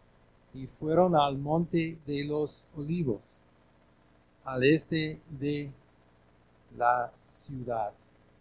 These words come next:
Dice la palabra de Dios en Mateo veintiséis. Mateo veintiséis, en la hoja se puede encontrar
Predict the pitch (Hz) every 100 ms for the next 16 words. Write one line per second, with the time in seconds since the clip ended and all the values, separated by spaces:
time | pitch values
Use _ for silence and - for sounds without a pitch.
0 | _ _ _ _ _ _ _ _ _ _
1 | _ _ _ _ _ _ _ _ _ -
2 | 165 175 - 160 151 147 143 147 131 135
3 | 147 151 143 139 _ _ _ _ _ _
4 | _ _ _ _ _ _ 131 135 139 135
5 | 143 _ _ _ - 131 156 175 190 -
6 | 143 143 135 131 - 165 175 180 165 -
7 | 147 151 160 147 139 - 151 110 - -
8 | _ _ _ _ _ _ - 120 127 127
9 | 156 170 170 160 160 165 160 - 160 175
10 | - - _ _ _ _ _ 117 120 120
11 | 120 139 - 160 160 - _ _ - 127
12 | - 127 123 123 120 117 - _ _ -
13 | 131 127 139 139 135 139